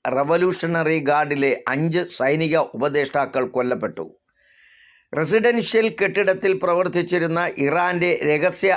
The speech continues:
അന്വേഷണ കേന്ദ്രത്തിന് നേരെയാണ് ഇസ്രായേൽ ആക്രമണം നടത്തിയത്. ഹുജ്ജത്തുള്ള ഉമീദ്വാർ അലി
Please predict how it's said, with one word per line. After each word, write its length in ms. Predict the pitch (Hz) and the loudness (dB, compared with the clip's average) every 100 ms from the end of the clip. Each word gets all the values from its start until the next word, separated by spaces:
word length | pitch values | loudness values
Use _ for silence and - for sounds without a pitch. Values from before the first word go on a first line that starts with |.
| - | 0
അന്വേഷണ 580 | 143 156 160 - 160 156 | -2 -2 -2 -2 -4 -2
കേന്ദ്രത്തിന് 800 | 139 143 143 151 143 147 143 135 | 0 0 0 -2 -2 -2 0 2
നേരെയാണ് 640 | 139 143 135 127 135 147 | 2 2 2 0 -2 -2
ഇസ്രായേൽ 640 | 127 123 147 139 131 131 - | -4 -4 -2 0 2 0 -2
ആക്രമണം 680 | 117 127 143 127 123 117 110 123 | -2 -2 -2 -4 -2 -4 -6 -4
നടത്തിയത്. 580 | 117 110 - 87 78 85 - _ - _ _ _ _ _ _ _ _ _ _ _ _ _ | -4 -4 -6 -8 -8 -12 -16 _ -20 _ _ _ _ _ _ _ _ _ _ _ _ _
ഹുജ്ജത്തുള്ള 960 | 175 175 160 247 247 240 214 202 196 - _ _ _ _ - | -2 0 2 0 0 0 2 2 0 -4 _ _ _ _ -4
ഉമീദ്വാർ 840 | 147 165 202 208 190 180 180 175 - _ | 0 2 2 4 4 4 2 0 -6 _
അലി 480 | 135 156 185 190 - | -2 0 2 0 -4